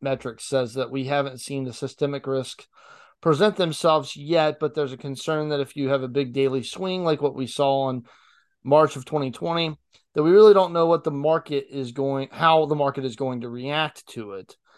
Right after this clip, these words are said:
Um, we did see, you know, Volmageddon one point oh. That wound up, I think, being an opportunity. And I think this would be too.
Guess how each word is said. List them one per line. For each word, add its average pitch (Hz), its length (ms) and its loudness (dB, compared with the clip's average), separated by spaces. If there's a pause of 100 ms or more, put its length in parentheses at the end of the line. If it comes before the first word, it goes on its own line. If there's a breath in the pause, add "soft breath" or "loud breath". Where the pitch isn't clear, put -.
(280 soft breath)
Um, 127 520 2 (440)
we 156 160 -4
did 190 300 4
see, 170 520 -4
you 160 100 -2
know, 147 160 2
Volmageddon 143 800 0 (600)
one 151 240 -2
point 113 220 -10
oh. 95 240 -20 (800)
That 165 160 4
wound 156 260 4
up, 143 160 2
I 139 100 2
think, 127 240 -10
being 123 180 -12
an 120 80 -12
opportunity. 110 760 -14 (800)
And 143 80 0
I 147 100 4
think 147 240 -4
this 208 260 4
would 147 140 -2
be 127 160 -8
too. 131 500 0